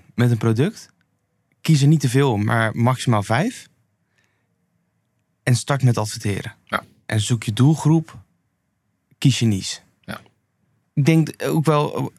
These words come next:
Speaker 1: eh, omdat we best heel veel ondernemers spreken, dat het best wel ondernemersbreed is,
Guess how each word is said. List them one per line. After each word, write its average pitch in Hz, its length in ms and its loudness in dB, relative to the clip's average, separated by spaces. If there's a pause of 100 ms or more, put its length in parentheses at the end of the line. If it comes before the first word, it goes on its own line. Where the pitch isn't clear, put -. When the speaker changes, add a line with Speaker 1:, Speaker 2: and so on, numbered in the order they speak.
(120)
Speaker 1:
eh, 65 120 -16 (120)
omdat 139 260 0
we 131 80 0
best 135 220 0
heel 139 120 4
veel 123 140 -2
ondernemers 120 380 2
spreken, 143 280 -2
dat 110 120 -2
het 117 120 0
best 123 180 -2
wel 113 340 -2 (380)
ondernemersbreed 127 1040 4
is, 117 500 -4